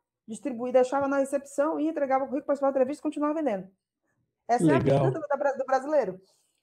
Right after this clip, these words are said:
Speaker 1: É, e era oportunidade, tá? Então, é, eu falo que de, de vendedora de salgados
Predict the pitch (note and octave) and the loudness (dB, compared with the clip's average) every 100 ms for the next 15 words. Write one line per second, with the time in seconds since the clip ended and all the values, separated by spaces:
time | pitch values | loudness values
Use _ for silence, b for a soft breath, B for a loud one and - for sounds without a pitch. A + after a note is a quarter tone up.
0 | _ - A3 A3+ A3+ A3+ A3+ A3 A3 G#3 | _ 2 4 6 6 6 6 8 10 10
1 | G#3+ - _ _ _ _ - D#4 A#4+ B4+ | 8 4 _ _ _ _ 0 8 8 6
2 | - _ _ _ _ - C4 F4+ F4 D#4+ | -8 _ _ _ _ 4 6 6 4 2
3 | C4 B3+ G#3+ F3+ E3 D3 - _ - F3 | -4 -6 -8 -4 -2 -4 -8 _ -10 -8
4 | G3+ G#3+ B3 C4+ - _ _ _ G3 G3 | -8 -2 -2 -2 -6 _ _ _ -2 2
5 | G3 G3 A3 A3 C4 D#4 - - G#3+ B3 | 2 0 -4 0 0 0 -4 -12 -10 -10
6 | F#3+ G#3 B3+ D#4 A3+ G3+ G3+ F3+ E3 D3+ | -10 -6 -4 -4 -4 -2 0 -2 -4 -8
7 | _ E3 - F3+ E3+ E3 D#3 D3 D3 - | _ -18 -6 -4 -4 -4 -6 -8 -16 -20